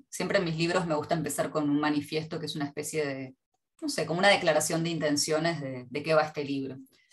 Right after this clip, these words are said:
Entonces le puse "Manifiesto para viajar por tu ciudad y por tu interior". No hace falta que te vayas al otro lado del mundo para sorprenderte. En tu ciudad también pasan cosas interesantes. Solo tienes que observar lo normal con más atención, como si fuese la primera vez que lo ves.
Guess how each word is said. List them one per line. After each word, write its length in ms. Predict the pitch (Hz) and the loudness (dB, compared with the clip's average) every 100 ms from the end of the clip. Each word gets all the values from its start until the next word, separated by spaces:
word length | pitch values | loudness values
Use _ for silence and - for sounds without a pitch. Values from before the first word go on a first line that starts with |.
| _ _ | _ _
Entonces 180 | 185 | -4
le 100 | 180 | -2
puse 220 | 160 160 165 | -2 -2 0
"Manifiesto 500 | 160 160 214 - 226 | 0 2 0 2 2
para 160 | 175 | 4
viajar 300 | 151 151 170 | 4 2 -2
por 160 | 170 175 | -4 -6
tu 100 | 160 | -8
ciudad 420 | - 165 185 214 | -6 0 2 2
y 100 | 180 | 0
por 180 | 151 143 | -6 -6
tu 80 | 143 | -4
interior". 520 | 135 127 117 - - _ _ _ _ - - - - _ _ _ | -4 -4 -6 -8 -12 _ _ _ _ -20 -20 -20 -20 _ _ _
No 100 | 156 | 2
hace 160 | 226 226 | 4 6
falta 400 | 233 233 254 254 | 6 6 4 -2
que 100 | 185 | 0
te 120 | 160 | 4
vayas 320 | 156 196 - | 4 4 -2
al 100 | 156 | -4
otro 180 | 165 175 | -2 4
lado 260 | 170 175 | 6 6
del 140 | 160 156 | 2 0
mundo 260 | 180 196 | 0 0
para 180 | 165 143 | 0 0
sorprenderte. 800 | 143 139 123 135 139 127 - - _ _ _ - | -4 -8 -4 -4 -4 -6 -12 -18 _ _ _ -8
En 140 | 170 | -6
tu 100 | 165 | -4
ciudad 340 | - 170 180 202 | -4 2 2 4
también 400 | 180 165 180 190 | 2 0 0 2
pasan 320 | 175 180 160 | 0 0 -2
cosas 300 | 160 170 - | -2 -4 -4
interesantes. 920 | 139 131 131 - 127 127 - - - _ | -6 -4 -6 -6 -6 -8 -10 -16 -20 _
Solo 260 | - 196 190 | -6 -2 0
tienes 260 | 190 175 170 | 0 -2 -4
que 80 | |
observar 500 | 160 - 156 165 170 165 | -6 -4 0 2 0 -2
lo 120 | 165 | -2
normal 500 | 175 208 226 226 247 | 0 4 4 4 2
con 160 | 165 151 | 0 2
más 200 | 156 170 | 0 0
atención, 640 | 160 143 139 135 123 135 | -2 -2 -2 -6 -8 -8
como 200 | 156 156 | -6 -4
si 120 | 160 | -4
fuese 260 | 160 160 175 | -4 -2 2
la 100 | 156 | 2
primera 320 | 147 147 143 | 2 0 0
vez 160 | 139 - | -4 -6
que 120 | 147 | -6
lo 120 | 131 | -6
ves. 400 | 131 - - | -8 -12 -14